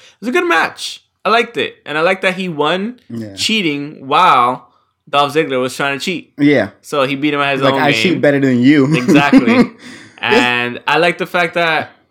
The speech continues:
Speaker 1: right after he got the pin, he went to pretty much almost celebrate, got zigzagged.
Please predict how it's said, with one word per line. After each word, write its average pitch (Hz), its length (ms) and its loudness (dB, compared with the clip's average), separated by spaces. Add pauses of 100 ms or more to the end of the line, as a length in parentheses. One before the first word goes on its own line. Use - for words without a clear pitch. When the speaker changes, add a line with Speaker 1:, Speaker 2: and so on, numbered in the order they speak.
(100)
Speaker 1:
right 135 460 0
after 147 380 -2
he 143 120 -6
got 139 180 -2
the 135 80 -6
pin, 131 520 -4 (160)
he 127 180 -2
went 127 240 -4
to 127 100 -6
pretty 135 240 -6
much 131 180 -4
almost 135 300 -6
celebrate, 131 520 -2
got 120 220 -4
zigzagged. 123 720 -4